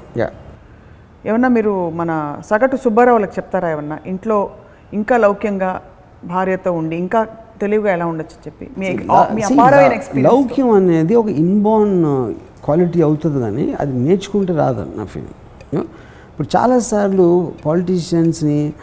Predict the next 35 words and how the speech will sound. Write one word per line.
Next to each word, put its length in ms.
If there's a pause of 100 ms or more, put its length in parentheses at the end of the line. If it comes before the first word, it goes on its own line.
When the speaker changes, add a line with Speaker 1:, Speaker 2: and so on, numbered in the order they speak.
(260)
Speaker 1:
"ఆడు 160
పెద్ద 260
పొలిటీషియన్ 580
భయ్యా" 380
అంటారు 220
కదా, 300
ఆడు, 160
ఆడు, 180
ఆడు 120
పె-, 320
అంటే 120 (100)
పొలిటీషియన్ 680
అనేదే 640
మీనింగ్ 480 (100)
ఆడు 200
తెలివితోటో 960 (580)
ఆడు 160
ఎక్కడ 200
మాట 280
ఏదో 180
చేసి 400
is 100
trying 380
to 80
make 240
a 100
movement. 380 (1300)
Anybody 460
who 120 (120)
makes 200 (120)
things 160
happen 480 (1120)
have 160
to 80
have 260